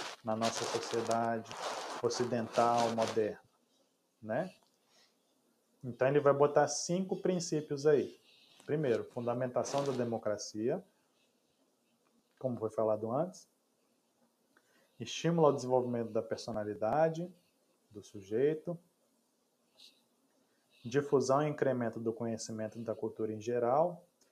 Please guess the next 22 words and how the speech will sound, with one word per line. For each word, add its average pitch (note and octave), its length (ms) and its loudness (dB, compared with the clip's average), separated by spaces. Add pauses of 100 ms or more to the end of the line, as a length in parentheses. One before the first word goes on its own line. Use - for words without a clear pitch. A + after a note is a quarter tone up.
(200)
inserção C3+ 600 2
dos B2+ 220 0
sujeitos A2+ 420 -2
no C#3 80 -4
mundo C#3 480 -2
e C#3+ 100 -2
o D3+ 80 4
último, D#3 540 2
meio A2+ 240 0
controverso, C#3+ 800 0 (340)
que - 80 -4
é C3+ 40 6
a C3+ 40 2
custódia C#3 520 4
dos C3+ 200 -2
mais C#3+ 240 0
jovens. G2 400 -2
Vamos A#2 280 -8
ver A#2+ 200 -2
cada D3+ 320 0
um D3 200 -4
deles. - 720 -10